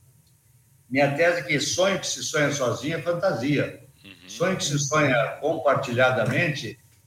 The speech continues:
Speaker 1: tem muita chance de êxito. E aí nós partimos exatamente para as pequenas coisas do dia a dia, a pichação, a, o, as praças, a iluminação.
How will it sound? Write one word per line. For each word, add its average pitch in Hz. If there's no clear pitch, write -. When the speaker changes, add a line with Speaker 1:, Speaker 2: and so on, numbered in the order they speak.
Speaker 1:
tem 147
muita 180
chance 170
de 180
êxito. 156
E 143
aí 185
nós 160
partimos 151
exatamente 139
para 127
as 117
pequenas 120
coisas 117
do 107
dia 104
a 101
dia, 143
a 123
pichação, 143
a, 120
o, 131
as -
praças, 147
a 131
iluminação. 139